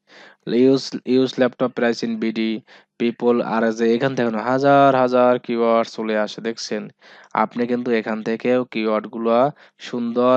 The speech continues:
করে কপি করবে। এই যে এখান থেকে এই যে কপিতে ক্লিক দিলেই হবে, অথবা export to সিএসভি, মানে আপনি যদি চান যে এই যে Excel-এ নিয়ে নেবেন, তাও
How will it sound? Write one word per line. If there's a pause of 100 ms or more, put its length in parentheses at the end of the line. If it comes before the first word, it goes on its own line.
করে
কপি
করবে।
এই
যে
এখান
থেকে (420)
এই
যে
কপিতে
ক্লিক
দিলেই
হবে,
অথবা (360)
export (140)
to (640)
সিএসভি, (360)
মানে
আপনি
যদি
চান
যে (440)
এই
যে (340)
Excel-এ
নিয়ে
নেবেন,
তাও